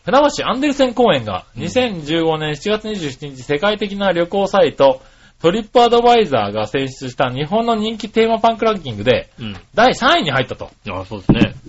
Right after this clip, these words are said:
Speaker 1: はい。ユニバーサルスタジオジャパンの酔いを裏-、上回って、
Speaker 2: うん。
Speaker 1: ディズニーランド、ディズニーシーに次ぐ三位。
Speaker 2: うん。
Speaker 1: はい。まあ僕なんかこの船橋アンデルセン公園聞いたこともなく、全く初耳なんだけど、
Speaker 2: うん。
Speaker 1: 地元の君たちはよく遊び行ったと場所かい？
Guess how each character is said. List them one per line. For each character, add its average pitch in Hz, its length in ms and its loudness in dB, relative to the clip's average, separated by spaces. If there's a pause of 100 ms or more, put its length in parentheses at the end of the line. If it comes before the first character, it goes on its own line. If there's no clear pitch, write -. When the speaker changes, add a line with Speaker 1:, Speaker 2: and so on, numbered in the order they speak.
Speaker 1:
は 120 240 0
い。 113 80 -4
ユ 135 60 -6
ニ 147 100 -4
バ 147 160 6
ー - 20 0
サ 151 100 2
ル 143 80 2
ス - 20 -10
タ 143 120 2
ジ 143 80 2
オ 139 40 4
ジ 147 80 0
ャ 143 60 0
パ 180 140 2
ン - 20 2
の 139 80 0
酔 202 200 6
い 202 60 6
を 139 80 6
裏-、 202 240 6
上 220 260 6
回 262 180 8
っ - 60 -10
て、 - 220 -8 (180)
Speaker 2:
う 120 60 -8
ん。 104 160 -8 (280)
Speaker 1:
デ 127 100 -2
ィ 160 60 -2
ズ 180 100 -2
ニ 214 60 2
ー 233 40 2
ラ 226 80 4
ン 220 40 -10
ド、 156 120 0
デ 143 140 -2
ィ - 20 -10
ズ 196 100 -4
ニ 240 120 0
ー 226 40 0
シ 285 140 -2
ー - 20 0
に 147 180 -2
次 196 220 -6
ぐ 269 120 0
三 277 280 2
位。 131 160 -6 (280)
Speaker 2:
う - 20 -14
ん。 104 220 -10 (180)
Speaker 1:
は 123 240 2
い。 117 60 -2
ま 143 80 4
あ 135 40 4
僕 185 240 2
な 196 100 4
ん 160 40 0
か 135 100 2
こ 165 140 -2
の 196 80 2
船 190 200 0 (120)
橋 127 100 2
ア - 40 4
ン 175 60 0
デ 196 80 -2
ル 180 40 -2
セ 202 100 -4
ン 190 60 -8
公 208 160 0
園 127 80 -2
聞 202 120 -4
い - 20 2
た 262 80 8
こ 262 80 6
と 208 80 0
も 139 80 2
な 120 80 0
く、 110 100 -8
全 170 320 -2
く 262 60 0
初 240 200 -6
耳 247 120 -2
な 254 80 4
ん - 20 2
だ 156 80 4
け 120 60 0
ど、 110 280 0
Speaker 2:
う 113 40 -10
ん。 101 220 -10
Speaker 1:
地 143 120 -6
元 254 220 2
の 262 60 0
君 269 160 -6
た 285 100 2
ち 135 80 -2
は 110 60 2
よ 220 120 2
く 147 80 0
遊 226 180 -2
び 277 100 -2
行 262 60 -8
っ - 20 -20
た 165 80 -2
と 135 80 -6
場 135 180 -2
所 190 80 -4
か 240 160 4
い？ 339 120 -2